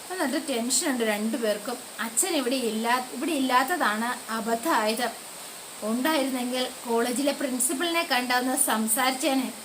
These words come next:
അതുകൊണ്ടൊന്നും ഒരു പ്രയോജനം ഉണ്ടാവാൻ പോകുന്നില്ല. ഇന്ദ്രൻ പിടി മുറുക്കി കഴിഞ്ഞിരിക്കുന്നതാ. അതുകൊണ്ട് ഇനി വരുന്നത് വരുന്നത് പോലെ തന്നെ വരട്ടെ എന്ന് പറഞ്ഞ പല്ലവി. "മോളെ, അതല്ല,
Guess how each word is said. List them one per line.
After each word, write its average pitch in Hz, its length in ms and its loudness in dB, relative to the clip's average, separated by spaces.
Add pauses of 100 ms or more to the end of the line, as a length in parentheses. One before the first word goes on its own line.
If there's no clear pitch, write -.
(360)
അതുകൊണ്ടൊന്നും 349 720 -2
ഒരു 277 320 4 (120)
പ്രയോജനം 233 680 2
ഉണ്ടാവാൻ 240 420 4
പോകുന്നില്ല. 233 520 0 (640)
ഇന്ദ്രൻ 247 520 2 (380)
പിടി 392 180 4
മുറുക്കി 285 400 2
കഴിഞ്ഞിരിക്കുന്നതാ. 262 800 2 (400)
അതുകൊണ്ട് 233 520 -2 (100)
ഇനി 349 240 -2
വരുന്നത് 262 580 0 (100)
വരുന്നത് 359 480 -2
പോലെ 233 360 -2
തന്നെ 214 220 -2
വരട്ടെ 214 520 -2
എന്ന് 214 280 0
പറഞ്ഞ 208 240 -4 (180)
പല്ലവി. 370 280 4 (1040)
"മോളെ, 247 380 -2 (140)
അതല്ല, 247 500 -2